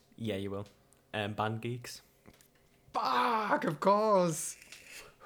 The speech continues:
Speaker 2: Of course.
Speaker 1: I was gonna give you a clue, but I thought it would have been too obvious that we've already talked about it.
Speaker 2: Isn't that just like, that is like the millennial in a nutshell, that Squidward finally g-, becomes happy because we're all so fucking miserable.
Speaker 1: Yeah,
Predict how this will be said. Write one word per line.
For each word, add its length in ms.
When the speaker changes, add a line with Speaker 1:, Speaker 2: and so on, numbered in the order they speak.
Speaker 2:
Of 200
course. 360
Speaker 1:
I 40
was 200
gonna 180
give 200
you 120
a 40
clue, 320
but 100
I 40
thought 140
it 40
would 80
have 80
been 160
too 200
obvious 400
that 100
we've 120
already 160
talked 360
about 380
it. 160
Speaker 2:
Isn't 260
that 180
just 280
like, 280
that 220
is 160
like 160
the 60
millennial 460
in 120
a 60
nutshell, 440
that 120
Squidward 440
finally 460
g-, 80
becomes 420
happy 500
because 240
we're 140
all 100
so 280
fucking 500
miserable. 320
Speaker 1:
Yeah, 500